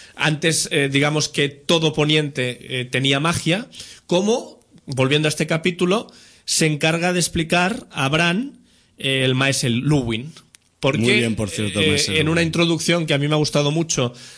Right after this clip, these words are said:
Speaker 1: a, a lo que son las cadenas de eslabones de los maeses,
Speaker 2: Ujú.
Speaker 1: que son unas cadenas pesadas que van colgando del cuello, donde los eslabones de esa cadena están hechos de distintos materiales en función de las disciplinas que han ido
Speaker 2: Sí,
Speaker 1: aprendiendo
Speaker 2: representan una
Speaker 1: y su
Speaker 2: disciplina.
Speaker 1: dominio de las
Speaker 2: Ujú.
Speaker 1: mismas,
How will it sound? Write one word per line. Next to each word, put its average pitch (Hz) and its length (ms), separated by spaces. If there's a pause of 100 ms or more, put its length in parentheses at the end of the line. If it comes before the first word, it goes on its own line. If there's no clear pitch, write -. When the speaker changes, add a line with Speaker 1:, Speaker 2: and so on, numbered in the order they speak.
(140)
Speaker 1:
a, 131 320
a 143 60
lo 131 100
que 135 80
son 156 140
las 165 160
cadenas 147 460
de 139 80
eslabones 135 440
de 127 60
los 123 160
maeses, 151 640
Speaker 2:
Ujú. 117 320
Speaker 1:
que 123 100
son 131 160
unas 135 220
cadenas 131 440
pesadas 143 500
que - 100
van 131 160
colgando 135 480
del 127 200
cuello, 143 380 (280)
donde 135 180
los 135 160
eslabones 139 400
de 147 80
esa 139 160
cadena 139 260
están 135 220
hechos 135 300
de 120 80
distintos 143 480
materiales 135 680 (380)
en 139 120
función 139 720
de 127 80
las 131 160
disciplinas 135 600
que 135 80
han 131 80
ido 135 160
Speaker 2:
Sí, 139 100
Speaker 1:
aprendiendo 143 460
Speaker 2:
representan 113 640
una 110 220
Speaker 1:
y - 40
su - 160
Speaker 2:
disciplina. 156 40
Speaker 1:
dominio 156 380
de 170 60
las 175 120
Speaker 2:
Ujú. 170 60
Speaker 1:
mismas, 180 520